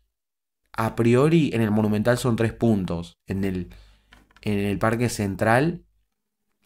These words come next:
es otra historia. River sabe que tiene que sacar nueve nueve en el Monumental. De visitante, con no perder es suficiente. O con ganar uno y no perder. Bueno, gente, esto fue mi análisis cortito al pie, dos y cuarenta de la mañana, no sé a qué hora saldrá esto,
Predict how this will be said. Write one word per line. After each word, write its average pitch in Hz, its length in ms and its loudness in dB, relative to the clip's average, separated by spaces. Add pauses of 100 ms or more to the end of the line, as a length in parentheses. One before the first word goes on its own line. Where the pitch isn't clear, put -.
(120)
es 104 200 -6
otra 123 220 0
historia. 101 640 -2 (760)
River 190 300 2
sabe 185 340 0
que 123 80 -4
tiene 147 200 -2
que 117 60 -2
sacar 139 360 -2
nueve 170 260 4
nueve 160 160 2
en 147 60 0
el 131 100 0
Monumental. 101 720 -2 (600)
De 107 120 -2
visitante, 113 920 -2 (320)
con 104 240 0
no 127 160 2
perder 113 340 0
es 107 80 -4
suficiente. 95 800 -6
O 107 120 -2
con 98 160 -2
ganar 104 280 0
uno 135 360 0
y 104 120 -4
no 107 120 -2
perder. 95 480 -4 (1300)
Bueno, 104 200 -2
gente, 104 480 -4
esto 120 220 -6
fue 117 220 -2
mi 98 420 -4
análisis 104 800 -4
cortito 107 500 -6
al 95 100 -6
pie, 104 320 -2
dos 107 460 -6
y 101 80 -8
cuarenta 98 520 -4
de 95 60 -6
la 90 100 -8
mañana, 101 500 -2
no 98 100 -8
sé 101 120 -10
a - 20 -10
qué 98 80 -8
hora 101 100 -2
saldrá 98 380 -4
esto, 117 520 -6